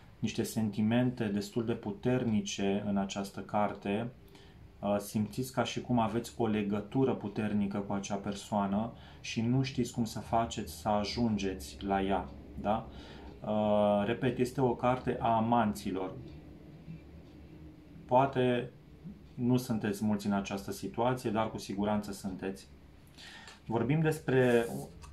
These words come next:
un fel de manipulare aici, la nivel de comunicare. Aveți mare grijă ce comunicați, ce transmiteți în luna ianuarie, pentru că s-ar putea să fiți înțeles greșit.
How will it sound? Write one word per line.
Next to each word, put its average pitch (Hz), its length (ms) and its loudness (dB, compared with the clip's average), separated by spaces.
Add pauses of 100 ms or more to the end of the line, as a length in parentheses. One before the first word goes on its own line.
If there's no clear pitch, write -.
(180)
un 117 160 -2
fel 139 260 0
de 117 80 4
manipulare 110 760 2
aici, 107 380 -2
la 107 140 2
nivel 107 400 0
de 110 120 -2
comunicare. 104 960 2
Aveți 104 300 -4
mare 107 180 0
grijă 104 280 -6
ce 120 220 -4
comunicați, 110 760 0
ce 120 160 -4
transmiteți 107 720 -2
în 107 60 0
luna 104 180 2
ianuarie, 104 380 0
pentru 104 340 -4
că 110 100 -6
s-ar 104 200 -4
putea 107 340 -4
să 117 140 -8
fiți - 260 -6
înțeles 101 400 -2
greșit. 107 540 -4